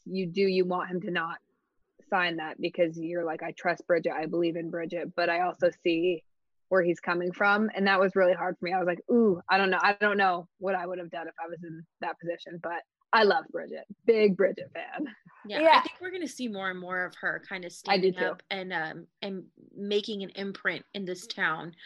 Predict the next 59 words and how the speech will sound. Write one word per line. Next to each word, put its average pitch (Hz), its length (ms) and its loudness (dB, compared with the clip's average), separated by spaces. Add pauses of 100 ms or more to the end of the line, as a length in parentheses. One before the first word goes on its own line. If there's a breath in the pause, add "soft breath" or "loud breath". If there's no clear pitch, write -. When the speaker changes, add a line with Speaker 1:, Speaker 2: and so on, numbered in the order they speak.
(380 loud breath)
Speaker 2:
Um, 180 320 0
you 190 100 -4
know, 185 400 0
Speaker 1:
Mm-hmm. 202 160 -10
Speaker 2:
Matt 208 280 4 (440 loud breath)
is 208 160 0
so 214 200 2
involved 190 380 0
and 202 80 -8
he 208 80 -6
has 196 140 -2
so 208 100 -4
much 190 240 -4
history 180 600 -2
and, 170 220 -10 (480 loud breath)
you 196 100 -6
know, 185 80 -2
everybody 180 240 -2
just 185 160 -4
kinda 202 160 -4
looks 185 160 -8
at 185 80 -10
her 185 100 -2
like, 170 220 -4
"Oh, 190 160 2
that's, - 560 -2
you 190 100 -8
know, 180 60 -4
that's 185 160 -4
your 180 80 -2
wife. 170 440 0
Like, 120 240 -6
she - 200 -8
doesn't 175 200 -2
know 180 140 -4
anything. 180 380 -6
You 180 80 -6
didn't 185 180 -6
share 185 160 -2
anything 175 260 -6
with 156 120 -8
her." 180 120 0
But 170 220 -2 (480 loud breath)
more 247 220 6
and 302 100 6
more, 220 160 6
I 208 80 4
think 208 160 -2
as 190 240 0
we 208 80 -2
go 190 240 2
into, 190 480 0
we 202 80 0
dive 185 240 0
into, 190 460 0 (180)
you 208 140 -4
know, 190 100 -4
more 185 260 -2
episodes, 240 560 0